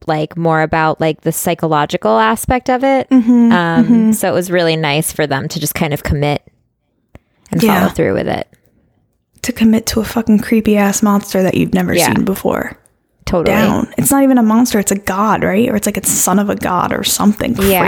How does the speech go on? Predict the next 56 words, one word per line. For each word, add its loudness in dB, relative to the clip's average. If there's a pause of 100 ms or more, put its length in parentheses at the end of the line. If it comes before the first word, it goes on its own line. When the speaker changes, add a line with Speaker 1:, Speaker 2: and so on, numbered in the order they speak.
Speaker 2:
crazy. -2 (420)
It -6
doesn't 4
even 0
matter. 2
Speaker 1:
Now 2
I 2
wanna 2
Speaker 2:
It's 2
Speaker 1:
watch -6
that -2
Speaker 2:
cool. 2
Speaker 1:
movie 2
again. -4 (380)
Speaker 2:
It's -16
like -8
a -6 (160)
fucking -4 (120)
antelope 2
monster 2
with -4
Speaker 1:
<laughs> -6
Speaker 2:
arms 0
for -2 (580)
a -2
face. -6
I 0
don't 4
even 2
know. 0
I -2
don't 2
even 4
know 4
what's 2
going 0
on 2
with -2
that 0
monster, 0
and -2
I'm -2
Speaker 1:
But 0
I 4
Speaker 2:
into 2
Speaker 1:
love 2
Speaker 2:
it. 0 (200)
Speaker 1:
it. -20 (340)
Speaker 2:
I 2
love 2 (140)
Speaker 1:
Yes. -2 (120)
Speaker 2:
it. -10 (360)
<laughs> -20
Speaker 1:
Give -4
me -6
more. -2